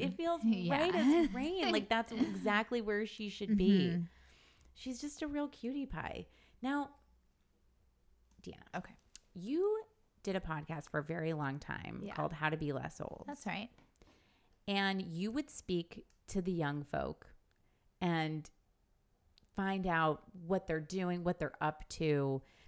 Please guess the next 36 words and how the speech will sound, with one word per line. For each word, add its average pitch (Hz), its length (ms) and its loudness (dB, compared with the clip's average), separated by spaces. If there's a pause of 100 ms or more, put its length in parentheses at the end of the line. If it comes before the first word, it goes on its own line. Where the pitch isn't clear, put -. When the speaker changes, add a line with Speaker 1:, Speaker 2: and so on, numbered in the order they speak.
Speaker 1:
Because, 202 240 4 (140)
for 220 120 -2
example, 165 600 -6
this 202 240 0
Speaker 2:
Yes. - 80 -8
Speaker 1:
music 170 400 0
video 139 420 -4 (140)
Speaker 2:
Okay. 180 340 -10
Speaker 1:
premiered 180 560 0 (120)
on 143 340 0 (160)
M 175 220 -2
T 190 220 -4
V's 143 460 -2 (160)
Snapchat 156 840 -4 (280)
Discover 170 600 -2
page. - 580 -6 (380)
And 190 100 2
Speaker 2:
This 175 80 4
Speaker 1:
I 202 60 2
was 190 140 -2
Speaker 2:
one? 190 200 -8
Speaker 1:
this, 165 340 -2 (200)
this - 260 -4
in 160 140 -4
twenty 170 340 -6
sixteen, 160 540 -8
Speaker 2:
Okay. 143 80 -10
Speaker 1:
yes, - 160 -12 (100)
Slumber 147 240 -4
Party. 147 260 -6
And 156 140 -10
I 160 60 -6
was 151 100 -10
like, - 160 -8 (640)
"Whoa, 160 560 -4 (180)
okay." 165 280 -2